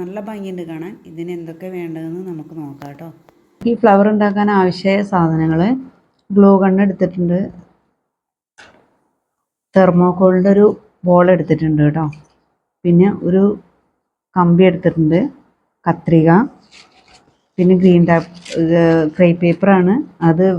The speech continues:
യെല്ലോ കളർ എടുത്തിട്ടുണ്ട്, ഒരു ഗ്രീൻ കളർ എടുത്തിട്ടുണ്ട്. ഇതിന് രണ്ട് സൈഡും രണ്ട് ഷെയ്ഡാണ് കേട്ടോ, ഒറ്റ കളറായിട്ട് കിട്ടും. ഇത് രണ്ട്, ഒരു ലൈറ്റും ഉണ്ട്, ഉള്ളിൽ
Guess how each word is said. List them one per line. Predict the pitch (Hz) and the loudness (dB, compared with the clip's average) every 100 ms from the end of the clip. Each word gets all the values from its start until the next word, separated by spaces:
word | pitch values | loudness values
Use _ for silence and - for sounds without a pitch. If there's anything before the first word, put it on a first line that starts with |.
| 180 - | -6 -2
യെല്ലോ | 165 170 170 | 0 0 2
കളർ | 175 175 180 | 2 2 2
എടുത്തിട്ടുണ്ട്, | 175 175 180 180 208 - 175 | -2 -4 -2 -2 -2 0 0
ഒരു | 170 | 0
ഗ്രീൻ | 160 156 156 | 2 2 2
കളർ | 156 160 165 | 0 0 0
എടുത്തിട്ടുണ്ട്. | 151 156 156 156 233 _ - _ - | -4 -8 -6 -6 -6 _ -20 _ -2
ഇതിന് | 185 196 185 | 2 4 4
രണ്ട് | 180 196 196 | 4 2 2
സൈഡും | 196 180 196 - - | 2 2 0 -4 -4
രണ്ട് | 175 170 190 175 | 0 0 -2 -4
ഷെയ്ഡാണ് | 185 165 170 160 | -2 0 2 0
കേട്ടോ, | 147 151 147 - _ _ _ _ _ _ - 165 | -2 -4 -8 -12 _ _ _ _ _ _ -10 -8
ഒറ്റ | - 196 | -2 2
കളറായിട്ട് | 202 202 202 208 202 | 4 4 2 0 -2
കിട്ടും. | 202 185 208 - 165 | 0 -2 -2 -4 -2
ഇത് | 180 185 185 - - _ - 180 | 2 2 2 -2 -8 _ -6 0
രണ്ട്, | 175 175 190 190 190 170 165 180 | 2 2 2 2 0 0 0 0
ഒരു | 185 202 | 2 2
ലൈറ്റും | 190 175 175 208 | 2 0 -2 -2
ഉണ്ട്, | 202 208 254 _ _ _ _ _ _ - - - _ _ _ - - 185 | 0 -2 -6 _ _ _ _ _ _ -20 -20 -20 _ _ _ -18 -2 2
ഉള്ളിൽ | 180 | 4